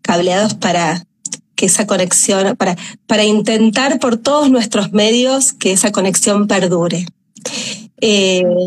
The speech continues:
cargamos a, a estos vínculos de, de todas nuestras expectativas, de estar con otros, de compartir, de,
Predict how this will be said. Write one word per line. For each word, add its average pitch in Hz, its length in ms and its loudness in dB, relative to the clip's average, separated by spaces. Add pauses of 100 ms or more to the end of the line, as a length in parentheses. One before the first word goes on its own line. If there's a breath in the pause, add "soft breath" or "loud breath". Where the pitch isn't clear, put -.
(480)
cargamos 202 720 0
a, 180 260 0
a 185 140 -2
estos 180 320 -4
vínculos 185 640 0
de, 185 500 -2
de 185 120 0
todas 247 300 0
nuestras 214 360 0
expectativas, 202 760 0
de 202 100 -4
estar 190 220 -4
con 202 180 0
otros, 196 240 0
de 180 100 -2
compartir, 190 640 0
de, 185 180 -2